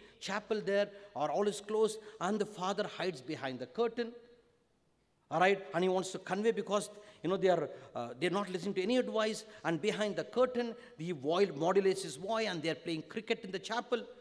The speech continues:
Nobody in the chapel that time, and he modulates his voice, makes a mistake, and says, "Jack, where is God?" And immediately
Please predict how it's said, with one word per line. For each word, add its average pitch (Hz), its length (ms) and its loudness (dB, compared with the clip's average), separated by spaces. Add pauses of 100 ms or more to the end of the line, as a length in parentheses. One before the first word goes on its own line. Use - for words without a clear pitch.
(220)
Nobody 220 320 4
in 190 60 -6
the 170 60 -8
chapel 185 320 -4
that 220 180 0
time, 214 240 -6 (240)
and 175 100 0
he 180 60 4
modulates 190 460 2
his 165 120 -4
voice, 180 380 -2
makes 165 280 -4
a 143 100 -4
mistake, 196 500 -4 (260)
and 156 160 -2
says, 175 300 0 (100)
"Jack, 196 640 4 (680)
where 196 420 6
is 208 400 6
God?" 226 680 6 (1700)
And 170 180 -4
immediately 156 340 -6